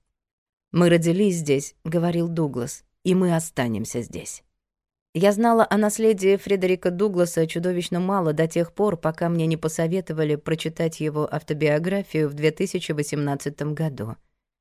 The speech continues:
И это было важно. Я могла бы продолжать, и я продолжу. «Born a Crime», «Рожденный преступлением»,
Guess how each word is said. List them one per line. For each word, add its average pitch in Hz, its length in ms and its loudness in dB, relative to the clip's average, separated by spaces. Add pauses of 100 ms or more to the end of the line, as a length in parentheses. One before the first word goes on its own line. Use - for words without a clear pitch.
(340)
И 165 80 0
это 156 340 -2
было 139 260 -2
важно. 139 460 -6 (880)
Я 165 180 2
могла 214 320 4
бы 214 100 4
продолжать, 196 800 0 (160)
и 185 60 0
я 170 180 0
продолжу. 139 640 -4 (400)
«Born 190 420 4
a 185 60 0
Crime», 170 540 -2 (200)
«Рожденный 170 560 2
преступлением», 165 840 -2